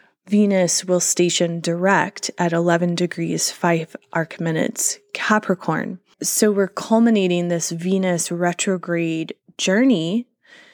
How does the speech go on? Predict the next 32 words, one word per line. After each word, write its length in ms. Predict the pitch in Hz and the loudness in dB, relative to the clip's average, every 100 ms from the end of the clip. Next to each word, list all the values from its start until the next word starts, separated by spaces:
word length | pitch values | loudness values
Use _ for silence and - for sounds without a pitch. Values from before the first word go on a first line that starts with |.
| _ _ | _ _
although 340 | - 190 180 165 | -2 2 4 2
she 180 | - 196 | 0 2
won't 280 | 185 170 | 2 0
clear 300 | - 185 180 | -4 0 2
the 120 | 165 160 | 2 0
shadow 540 | - 180 175 165 156 | 2 4 4 2 0
until 380 | - 165 - 165 | -4 -6 -6 -6
March 440 | 165 165 - - | -4 -4 -4 -6
first, 680 | - - 165 - - - - | -4 0 2 0 -2 -4 -4
and 120 | 170 170 | -4 -2
that's 220 | 175 - | -2 0
gonna 160 | 185 | 0
be 140 | 175 165 | 0 -2
at 120 | - | -4
twenty-six 680 | - 190 190 185 - 175 - | -4 0 2 4 2 0 -2
degrees, 360 | 170 165 156 | -2 -2 -2
twenty-nine 540 | - 180 175 170 175 170 | -2 -2 0 0 0 0
arc 300 | 160 160 165 | -2 -6 -10
minutes. 500 | 156 165 220 - - _ _ _ _ _ _ _ - | -8 -6 -6 -8 -10 _ _ _ _ _ _ _ -6
So 360 | - 247 226 208 | 0 2 2 0
the 160 | - | 0
story's 480 | 240 - 285 277 220 | 0 2 4 4 4
not 200 | 208 175 | 2 0
really 640 | 180 185 220 214 185 160 - | -2 2 4 4 4 2 2
over, 680 | 185 170 170 151 98 185 - _ _ _ _ | 2 2 2 0 0 -2 -10 _ _ _ _
right? 340 | 165 160 101 - | -6 -2 -2 -2
Like, 300 | 175 160 - - | -2 -2 -4 -6
until 360 | 175 - 170 | -4 -2 -2
that 200 | 165 160 | 0 -2
Pisces 640 | - 165 160 175 180 160 180 | -2 -4 0 2 2 2 0
new 160 | 170 | -2
moon 380 | 165 160 170 | -2 -2 0